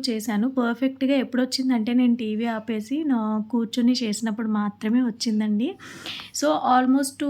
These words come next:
త్రీ టైమ్స్ చైన్ డ్యామేజ్ చేసిన తర్వాత ఫోర్త్ టైమ్ పర్ఫెక్ట్గా అనేది వచ్చింది.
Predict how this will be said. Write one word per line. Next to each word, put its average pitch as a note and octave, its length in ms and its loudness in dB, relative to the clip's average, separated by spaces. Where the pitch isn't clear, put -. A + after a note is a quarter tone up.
త్రీ C4 180 2
టైమ్స్ B3 420 2
చైన్ A#3+ 500 4
డ్యామేజ్ A3 540 0
చేసిన A#3+ 260 2
తర్వాత A3+ 400 -2
ఫోర్త్ A3+ 480 -4
టైమ్ B3+ 300 -2
పర్ఫెక్ట్గా A3 580 -6
అనేది G#3 300 0
వచ్చింది. A3 480 -2